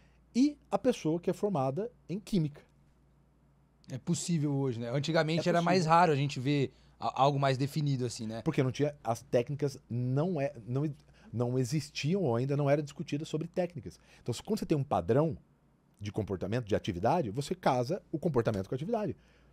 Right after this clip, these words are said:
Speaker 1: Se, como, como antes era só uma habilidade natural, então você olhava pra quem se comunicava bem, né? Quem tinha, é, s-, conseguia sair de situações difíceis e colocava essas pessoas pra lá.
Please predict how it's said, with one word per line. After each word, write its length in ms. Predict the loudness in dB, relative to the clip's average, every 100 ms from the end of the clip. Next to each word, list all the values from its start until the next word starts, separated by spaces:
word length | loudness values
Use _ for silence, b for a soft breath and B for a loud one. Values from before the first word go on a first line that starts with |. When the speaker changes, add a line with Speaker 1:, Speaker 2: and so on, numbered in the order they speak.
| _ -18
Speaker 1:
Se, 300 | -14 -14 -14 -20 -2
como, 280 | 0 0 -2
como 260 | -2 2
antes 160 | 2 2
era 160 | 2
só 460 | 0 0 4 4 4 -2 -20 -6
uma 220 | -2 -2 -2
habilidade 920 | -2 -2 -2 0 -2 2 2 2 0
natural, 560 | -6 -4 0 2 2 b b -16
então 140 | -10
você 120 | -4
olhava 280 | 0 0 0
pra 120 | -4
quem 120 | -8 -10
se 80 |
comunicava 480 | -8 -8 -6 -2 -2
bem, 520 | 0 0 0 -2 -4 -8 b -6
né? 220 | -4 -4 b _
Quem 160 | -6
tinha, 360 | -4 -4 -2 -4 b -10
é, 260 | -8 -8 -10 _ -20
s-, 160 | -18 -10
conseguia 300 | -6 -2 -2
sair 260 | 0 0 0
de 200 | -4 -6 -12
situações 420 | -8 -6 -4 -6
difíceis 360 | -6 -6 -6 B B _
e 60 | -6
colocava 460 | -2 -2 0 -2
essas 180 | -2 -10
pessoas 260 | -10 -10 -6
pra 160 |
lá. 80 | -4